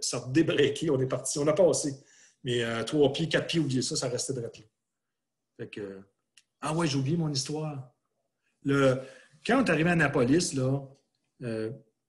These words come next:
Alors, au boat show, là, Towboat U S était là, puis ils vendaient des, des forfaits à cent soixante-quinze piastres. Puis, euh, si t'achetais le forfait, ils te donnaient une belle sacoche. Une piste qu'on avait une photo, on voulait la mettre, on l'a oubliée.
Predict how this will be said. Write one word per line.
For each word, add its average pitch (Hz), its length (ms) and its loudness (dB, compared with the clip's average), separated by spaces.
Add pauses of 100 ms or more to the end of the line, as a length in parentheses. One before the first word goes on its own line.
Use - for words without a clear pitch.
(320)
Alors, 135 200 4
au - 20 4
boat 143 240 6
show, 202 260 4
là, 156 260 6
Towboat 170 520 2
U 147 120 2
S 185 140 0
était 147 220 -2
là, 160 160 0
puis 175 100 -8
ils 139 60 -4
vendaient 151 420 -4
des, 123 220 -8 (120)
des 123 160 -8
forfaits - 380 -4
à 147 40 -2
cent 143 180 -4
soixante-quinze 127 500 -4
piastres. - 460 -6 (560)
Puis, 127 180 -4
euh, 117 260 -2 (1080)
si - 200 -6
t'achetais 170 280 -2
le 156 80 0
forfait, - 260 -4
ils 185 60 -2
te 139 60 -4
donnaient 135 160 2
une 131 100 0
belle 147 120 0
sacoche. - 600 -8 (260)
Une 123 140 -8
piste 196 240 -4
qu'on 160 60 -2
avait 143 100 -2
une 139 160 -2
photo, 143 320 -2
on - 20 -2
voulait 139 160 0
la 127 80 0
mettre, 143 260 -8
on 135 40 -6
l'a 127 80 -4
oubliée. 117 340 -8